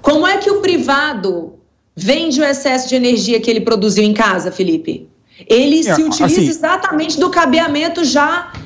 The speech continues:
Speaker 1: instalado.
Speaker 2: Não, são coisas,
Speaker 1: Então,
Speaker 2: são coisas
Speaker 1: você compartilhar o uso de cabeamento não, não é impeditivo pra você ter várias empresas. Pelo contrário,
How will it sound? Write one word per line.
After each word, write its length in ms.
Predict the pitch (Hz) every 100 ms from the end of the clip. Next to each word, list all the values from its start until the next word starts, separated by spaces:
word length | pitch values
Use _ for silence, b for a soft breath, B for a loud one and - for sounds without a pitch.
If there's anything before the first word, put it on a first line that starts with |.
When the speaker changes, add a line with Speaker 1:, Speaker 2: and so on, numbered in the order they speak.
| -
Speaker 1:
instalado. 840 | 311 339 - 339 285 240 277 254 185
Speaker 2:
Não, 40 |
são 180 | - 202
coisas, 320 | - 214 226
Speaker 1:
Então, 120 | - 285
Speaker 2:
são 80 |
coisas 180 | 415 202
Speaker 1:
você 380 | 339 - - -
compartilhar 880 | - 349 - 339 311 339 269 294 311
o 180 | 269 311
uso 240 | 370 302
de 100 | 269
cabeamento 840 | - 254 208 226 214 330 320 - 240
não, 160 | 339 320
não 60 |
é 160 | 311 370
impeditivo 760 | 330 320 254 254 - 320 277
pra 160 | 262 285
você 240 | 285 294
ter 260 | 302 320 240
várias 420 | 285 311 302 254
empresas. 520 | 240 233 233 190 - - B
Pelo 160 | 359 381
contrário, 460 | 415 330 311 214